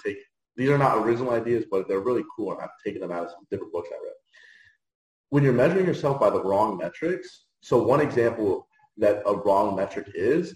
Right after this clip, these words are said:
is something that's out of your control. You can put out the best content in the world and zero people can watch it. That's out of your control. But then,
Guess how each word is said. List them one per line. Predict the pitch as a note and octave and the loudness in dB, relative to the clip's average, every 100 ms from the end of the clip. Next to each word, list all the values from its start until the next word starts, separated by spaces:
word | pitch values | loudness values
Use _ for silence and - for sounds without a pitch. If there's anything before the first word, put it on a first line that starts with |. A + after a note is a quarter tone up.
| - | -10
is | - | -6
something | C3 C3+ | -4 -2
that's | A#2 - | -2 -2
out | F#2+ G2+ | -2 -2
of | |
your | F#2 | -2
control. | - F2 - D2+ - - _ _ _ _ _ _ _ - | -6 -12 -6 -6 -6 -12 _ _ _ _ _ _ _ -12
You | A#2+ G3+ | -4 -2
can | G3 D3 C#3 | 2 0 2
put | C#3+ | 4
out | C3 B2+ D#3+ - A2 | 6 4 2 -2 0
the | |
best | A2+ A#2+ - | 4 4 4
content | A#2+ A#2 B2 G#2+ | -4 -4 -4 -4
in | |
the | G2+ | -2
world | G2 F2+ F2+ - | 2 2 0 -6
and | G2 F2+ | -12 -10
zero | F2+ G2+ - | -4 -2 -2
people | - - - | -6 -16 -20
can | - - | -20 -20
watch | - - | -18 -18
it. | - _ _ _ _ | -20 _ _ _ _
That's | G#2+ C3 - | 2 2 2
out | G#3 | 2
of | F#3 | 2
your | B2+ | 0
control. | A2 - C3+ G2+ - - _ _ _ _ _ | -4 0 2 0 -2 -14 _ _ _ _ _
But | D3+ G3 - - - - - - | 6 6 6 2 -8 -16 -20 -20
then, | G2+ A#2+ F3 B2+ G#2 | -2 2 4 2 -2